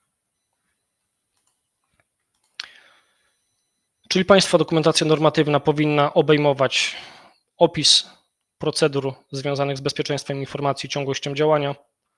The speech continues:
Mogą sobie to państwo pogrupować tak, jak sugeruje to, mm,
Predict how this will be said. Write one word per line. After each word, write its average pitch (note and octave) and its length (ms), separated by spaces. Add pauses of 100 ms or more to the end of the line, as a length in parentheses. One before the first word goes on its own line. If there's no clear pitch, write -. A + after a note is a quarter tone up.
(720)
Mogą E3+ 240
sobie D3 180
to C#3+ 100
państwo C#3 380
pogrupować C#3+ 1080
tak, C3+ 340
jak C3+ 340 (680)
sugeruje D3 640
to, B2+ 400 (140)
mm, D#3 440